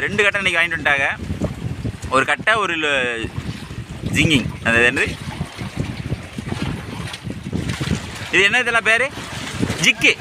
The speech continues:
ஜிக்கு, ஜிக்கு. இதுக்கு பேர் வந்து ஜிக்கு. அதுக்கு பேர் வந்து சிங்கிங் லூரு. இன்னொன்னு முதல்ல போட்டு பாறை பிடிச்சாங்க பாத்தீங்களா? அது வந்து சிங்கிங் லூரு. அது லூர் கான்செப்ட், இது வந்து ஜிக்கு. வெயிட் மட்டும் தான் இருக்கும், கீழே டீப்ல போயிரும். அப்படியே எரிஞ்சிட்டு அப்படியே டிப் பண்ணி,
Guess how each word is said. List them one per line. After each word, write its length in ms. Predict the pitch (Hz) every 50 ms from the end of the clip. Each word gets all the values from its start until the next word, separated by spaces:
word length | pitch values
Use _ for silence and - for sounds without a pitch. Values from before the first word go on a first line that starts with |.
| - - - - - 127 - - 139
ஜிக்கு, 200 | 202 208 - 214 160
ஜிக்கு. 220 | 180 202 - 180 - - 156 -
இதுக்கு 220 | 113 123 135 139 170
பேர் 140 | 180 190 185
வந்து 160 | 196 208 170 170
ஜிக்கு. 280 | 165 - - 190 185 240 - - - - - - - - - - - - - - - - -
அதுக்கு 240 | 160 175 190 190 190
பேர் 180 | 202 196 190 190
வந்து 180 | 196 220 240 226 214 202 185 175 156 170
சிங்கிங் 300 | 185 185 185 196 180 180 180
லூரு. 220 | 190 190 156 120 - - - - - - - - - - - - - - - - - - - - - - - -
இன்னொன்னு 280 | - - 165 170 165 165
முதல்ல 220 | 170 175 180 180 185
போட்டு 220 | 185 175 170 170
பாறை 140 | 165 170 175
பிடிச்சாங்க 280 | 175 165 170 170 170 165
பாத்தீங்களா? 280 | 156 - - 180 170
அது 120 | 156 147 160
வந்து 160 | 160 - -
சிங்கிங் 280 | - - 156 156 139 139
லூரு. 220 | 151 151 143 - - - - - - - - - - - - - - - - - - - - - - -
அது 100 | 127 143 147 156
லூர் 240 | 180 208 214 202 - 175
கான்செப்ட், 360 | 170 156 170 160 165 208 226
இது 100 | 185 170 170
வந்து 160 | 180 185 165 -
ஜிக்கு. 220 | - - 165 156 - - - - - - - - - - - - - - - - - -
வெயிட் 240 | 151 180 226 240 220
மட்டும் 180 | 208 208 214 214
தான் 80 | 202 190
இருக்கும், 280 | 185 190 196 208 214 208 175 - - - - - - - -
கீழே 200 | 202 208 196 185 -
டீப்ல 220 | - 214 - - 180 -
போயிரும். 280 | 165 165 156 127 110 - - - - - - - - - - - - - - - - - - - 147 156
அப்படியே 220 | 165 208 220 208 208
எரிஞ்சிட்டு 280 | 208 220 220 220 226 220
அப்படியே 180 | 214 214 208 -
டிப் 120 | 202 - 208
பண்ணி, 120 | 214 208